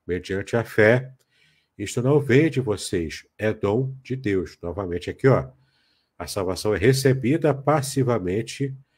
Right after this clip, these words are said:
porque reconhecemos a graça de Deus em nos dar a salvação pela obra de Cristo, tá? Não vem, ele dá ênfase ao que eu, não vem de vocês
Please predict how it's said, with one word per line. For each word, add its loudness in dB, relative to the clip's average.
porque -2
reconhecemos 2
a 2
graça 0
de -6
Deus 2
em -6
nos -10
dar -2
a -10
salvação 0
pela 2
obra 4
de -8
Cristo, -20
tá? 0
Não 6
vem, 2
ele 0
dá 4
ênfase 2
ao -2
que -6
eu, -2
não 0
vem -2
de -4
vocês 0